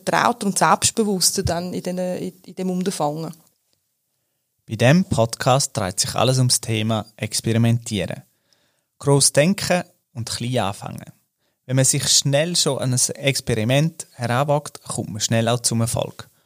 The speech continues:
Speaker 2: Und schnelle Erfolg stärken Selbstbewusstsein und bestärken einem auf dem eingeschlagenen Weg. Das sagt uns Dalice Dal Fuoco,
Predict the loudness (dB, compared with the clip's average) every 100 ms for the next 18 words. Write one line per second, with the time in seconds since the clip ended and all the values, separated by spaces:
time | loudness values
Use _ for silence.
0 | _ _ _ _ _ -18 -6 0 4 4
1 | 4 4 6 4 4 -2 -2 0 0 -2
2 | -10 -12 -8 -4 -2 -2 -4 -2 -2 0
3 | -2 -4 -8 _ -10 -8 -2 0 2 2
4 | 0 0 0 0 -2 -8 -14 -8 -4 0
5 | 0 0 -2 -2 -8 -14 -20 _ _ _
6 | _ _ _ _ -2 2 4 6 4 4
7 | 2 2 2 0 0 2 0 0 -2 -2
8 | -2 0 0 -2 -4